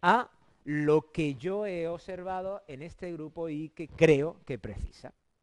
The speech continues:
Por ejemplo, eh, vosotros habéis estado ahora experimentando en los cursos que tenéis en, en vuestras manos, incluso, incluso os ha,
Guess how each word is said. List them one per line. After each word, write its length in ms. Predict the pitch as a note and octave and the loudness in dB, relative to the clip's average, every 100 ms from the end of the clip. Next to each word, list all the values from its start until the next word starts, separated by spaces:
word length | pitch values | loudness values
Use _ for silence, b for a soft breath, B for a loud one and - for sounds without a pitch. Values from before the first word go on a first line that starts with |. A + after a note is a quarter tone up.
| _ | _
Por 120 | A#2+ | -8
ejemplo, 400 | A#2 B2 F#2 - _ _ _ b b b b b - | -4 -4 -4 -10 _ _ _ b b b b b -8
eh, 600 | C3 B2+ B2+ B2 B2 - _ _ _ _ _ _ _ _ - _ _ - | -2 0 0 0 0 -4 _ _ _ _ _ _ _ _ -20 _ _ -12
vosotros 260 | C3 D#3+ | -4 0
habéis 160 | C3+ G2+ | 0 0
estado 300 | B2 D3 D3 | -6 -2 0
ahora 180 | C3 C#3 | 0 -2
experimentando 640 | - B2 A2+ G#2+ E3+ A#2 | -2 -6 -4 -4 -4 -4
en 120 | G#2+ | -10
los 120 | A2+ A#2 | -10 -12
cursos 300 | B2 D#3 C#3 | -12 -10 -10
que 120 | A#2+ | -10
tenéis 340 | G#2+ C3 A2+ | -8 -10 -12
en, 200 | G2+ G2 F#2+ | -14 -18 -20
en 100 | F#2 | -18
vuestras 280 | G2+ G2+ F#2+ | -16 -12 -12
manos, 340 | G2+ E3+ F#3+ C3+ | -10 -10 -8 -12
incluso, 440 | G#2+ A2 A2+ G#2 b b b - | -14 -14 -14 -14 b b b -18
incluso 520 | A2+ - B2 F3+ F#3 _ _ _ - | -16 -12 -10 -8 -8 _ _ _ -14
os 120 | C3 | -2
ha, 140 | C#3+ | -2